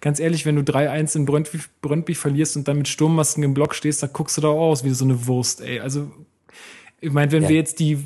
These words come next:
Speaker 1: sieben null abgeräumt hätten oder so, dann sieht es anders aus. <laughs> Aber so, es ist doch einfach nur lächerlich. Also, keine Ahnung.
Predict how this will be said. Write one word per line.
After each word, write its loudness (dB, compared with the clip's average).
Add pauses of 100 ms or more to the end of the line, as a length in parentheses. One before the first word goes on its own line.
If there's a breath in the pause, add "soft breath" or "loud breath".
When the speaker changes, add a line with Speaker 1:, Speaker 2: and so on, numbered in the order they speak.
(140)
Speaker 1:
sieben 2
null 4
abgeräumt 2
hätten -2
oder 2
so, 0
dann -4 (480 loud breath)
sieht -6
es -2
anders -2
aus. -2
<laughs> 0
Aber 0 (540 loud breath)
so, 0
es -2
ist -4
doch 0
einfach 2
nur 6
lächerlich. 0 (680 loud breath)
Also, -12
keine -10
Ahnung. -12